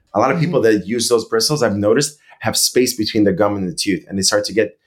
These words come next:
Speaker 1: something called black triangles. Um, the
Speaker 2: Oh.
Speaker 1: best thing is using the floss properly. Use the water pick if need be.
Speaker 2: The water pick is a good,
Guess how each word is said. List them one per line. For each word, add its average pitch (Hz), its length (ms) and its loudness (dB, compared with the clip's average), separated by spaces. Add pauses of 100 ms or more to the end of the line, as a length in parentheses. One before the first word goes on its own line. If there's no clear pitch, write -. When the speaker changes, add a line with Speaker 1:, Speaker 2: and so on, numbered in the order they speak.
(140)
Speaker 1:
something 120 300 0
called 104 220 0
black 98 320 0
triangles. 78 640 -6 (460)
Um, 92 340 2 (160)
the 151 140 4
Speaker 2:
Oh. 165 40 2
Speaker 1:
best 170 240 0
thing 165 320 0
is 113 280 -2
using 131 260 2
the 127 80 0
floss 110 320 0
properly. 127 640 0 (240)
Use 131 260 0
the 123 100 2
water 98 300 4
pick - 300 -10 (140)
if 107 240 -10
need 113 260 2
be. 117 360 0 (140)
Speaker 2:
The 214 80 0
water 175 260 2
pick 196 200 -4
is 170 80 -4
a 180 60 0
good, 170 240 0